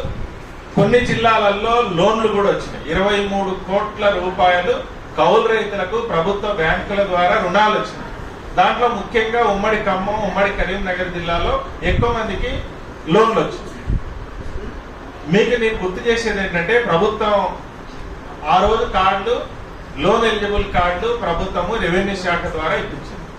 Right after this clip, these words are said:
ఇప్పుడు కనుక ఆ కార్డులు ఇప్పించగలిగితే బ్యాంకుల ద్వారా లోన్ వస్తది.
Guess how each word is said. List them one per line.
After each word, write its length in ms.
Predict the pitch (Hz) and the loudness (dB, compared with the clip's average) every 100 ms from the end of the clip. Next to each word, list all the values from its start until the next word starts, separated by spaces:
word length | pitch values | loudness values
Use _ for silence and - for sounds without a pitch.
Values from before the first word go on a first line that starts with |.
| - - - - - - 185 | -16 -16 -14 -14 -14 -8 -4
ఇప్పుడు 280 | 180 262 - | 2 4 4
కనుక 240 | 240 233 247 240 | 2 2 2 2
ఆ 20 | - - | 2 4
కార్డులు 280 | 269 240 214 | 4 4 0
ఇప్పించగలిగితే 800 | - - - 180 151 113 - 208 170 - - - - - - - - - - - - - - - | -2 -6 -4 -2 -2 -4 -6 -4 -4 -6 -12 -14 -14 -14 -14 -14 -14 -14 -12 -12 -14 -14 -8 0
బ్యాంకుల 380 | 180 - 247 247 | 2 2 2 2
ద్వారా 300 | 233 214 226 240 247 - - 165 | 4 4 4 4 2 -4 -10 0
లోన్ 180 | 180 208 196 | 2 4 4
వస్తది. 400 | - - 147 | 2 -4 -6